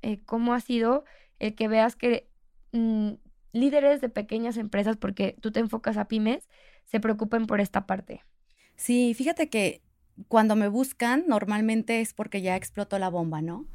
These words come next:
Speaker 1: Ujú.
Speaker 2: O, "¿Sabes qué? Se me salió de las manos, se me salió de control y necesito a, a alguien que venga y me guíe a la gente". ¿Por qué?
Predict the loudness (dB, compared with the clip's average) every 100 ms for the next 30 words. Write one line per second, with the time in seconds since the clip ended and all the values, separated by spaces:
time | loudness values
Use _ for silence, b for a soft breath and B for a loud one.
0 | B -8 -6 -2 0 2 0 -2 0 2
1 | 2 2 2 2 0 2 2 0 0 4
2 | 6 6 4 2 2 0 0 0 -2 -4
3 | 2 2 0 -8 _ _ _ _ 2 4
4 | 4 2 2 0 0 0 2 4 4 4
5 | 2 4 4 2 2 0 0 0 2 2
6 | 4 4 2 -2 -4 -4 -4 -4 -4 -8
7 | -10 -14 -6 -4 0 0 0